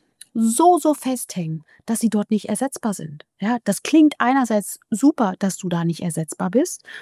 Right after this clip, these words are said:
Andererseits wirst du dann für andere Positionen nicht berücksichtigt, weil du da so ein Riesenloch hinterlassen würdest,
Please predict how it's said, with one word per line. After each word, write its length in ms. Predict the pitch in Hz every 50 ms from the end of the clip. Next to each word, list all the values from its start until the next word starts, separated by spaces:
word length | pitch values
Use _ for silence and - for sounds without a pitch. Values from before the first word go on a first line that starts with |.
| - - - _ _
Andererseits 800 | - 330 392 359 285 226 214 - - 170 180 220 262 - - - _ -
wirst 240 | 233 247 - -
du 40 | 240
dann 200 | 226 220 214 208
für 200 | - - - -
andere 280 | - 269 277 285 254 226
Positionen 580 | - - 220 190 202 185 - - - 202 196
nicht 180 | 190 190 165 -
berücksichtigt, 720 | - 180 208 294 - - - 202 - - 226 233 - -
weil 140 | - 185 180
du 180 | 175 208 196 - _
da 260 | 269 262 277 285 277
so 140 | 247 262 277
ein 160 | - 254 247 240
Riesenloch 500 | 240 240 233 220 226 214 233 233 - -
hinterlassen 500 | 208 - 190 175 175 170 - - 170 170
würdest, 320 | 175 180 196 208 -